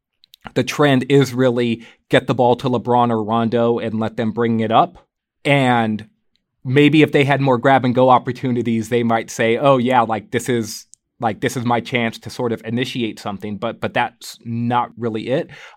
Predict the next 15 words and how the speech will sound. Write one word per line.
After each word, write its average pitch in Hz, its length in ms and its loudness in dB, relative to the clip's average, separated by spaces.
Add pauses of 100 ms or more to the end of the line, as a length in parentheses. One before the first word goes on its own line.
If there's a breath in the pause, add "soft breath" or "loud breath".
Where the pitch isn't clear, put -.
I, 151 340 2
I 143 120 2
do 143 260 0
actually 135 360 0
think 117 360 -4
that 110 300 -2 (320 soft breath)
they 131 260 -2
should 139 480 -2
be, 120 300 0
though, 104 500 -8 (460)
intent 120 800 -4 (120)
on 104 440 -4 (280 soft breath)
getting 151 280 2
the 143 80 0
ball 113 560 2